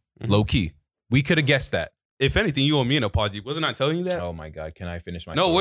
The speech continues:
Speaker 1: wait, wait. Wasn't
Speaker 2: Let me
Speaker 1: I te-,
Speaker 2: finish my
Speaker 1: I don't,
Speaker 2: story.
Speaker 1: was I, wasn't I telling you that?
Speaker 2: Let me finish my story.
Speaker 1: I was telling you that, but okay, go ahead. Continue. I was
Speaker 2: They,
Speaker 1: telling
Speaker 2: they've
Speaker 1: him
Speaker 2: been
Speaker 1: that,
Speaker 2: fucking
Speaker 1: ladies
Speaker 2: each
Speaker 1: and gentlemen.
Speaker 2: other. They've been, f-,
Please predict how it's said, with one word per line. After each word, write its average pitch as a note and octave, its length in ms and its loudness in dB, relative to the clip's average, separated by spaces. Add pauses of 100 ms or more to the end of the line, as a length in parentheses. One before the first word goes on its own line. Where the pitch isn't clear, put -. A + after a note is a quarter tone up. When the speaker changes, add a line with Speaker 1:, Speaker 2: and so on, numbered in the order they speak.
Speaker 1:
wait, D#3 40 2
wait. C3+ 140 2
Wasn't D3 200 4
Speaker 2:
Let - 60 2
me - 40 0
Speaker 1:
I - 20 0
te-, C#3+ 100 0
Speaker 2:
finish C3+ 200 0
my B2+ 100 0
Speaker 1:
I - 40 2
don't, F3 80 2
Speaker 2:
story. D3 180 2
Speaker 1:
was E3+ 40 4
I, F#3 140 4
wasn't G#3+ 220 4
I G3 80 4
telling G#3+ 260 2
you A3 60 2
that? A3 180 2
Speaker 2:
Let A2 80 0
me A#2+ 100 -2
finish A#2+ 280 -6
my A2+ 120 -4
story. F2+ 360 -4
Speaker 1:
I C3 80 4
was C3+ 140 2
telling B2+ 180 2
you G2 80 -6
that, A#2+ 140 -8
but D#3+ 120 -14
okay, A2 220 -8
go A#2 80 -8
ahead. G#2+ 200 -10
Continue. G2+ 320 -8 (100)
I D3 100 4
was E3 100 4
Speaker 2:
They, A2 60 4
Speaker 1:
telling B2 140 4
Speaker 2:
they've A#2+ 100 4
Speaker 1:
him A#2+ 80 4
Speaker 2:
been F#2+ 80 0
Speaker 1:
that, - 60 2
Speaker 2:
fucking G#2 80 0
Speaker 1:
ladies A2 160 0
Speaker 2:
each A2 60 0
Speaker 1:
and G2+ 100 2
gentlemen. G2 180 2
Speaker 2:
other. F#2+ 60 -4 (320)
They've G2+ 200 0
been, G2+ 100 0
f-, - 120 -6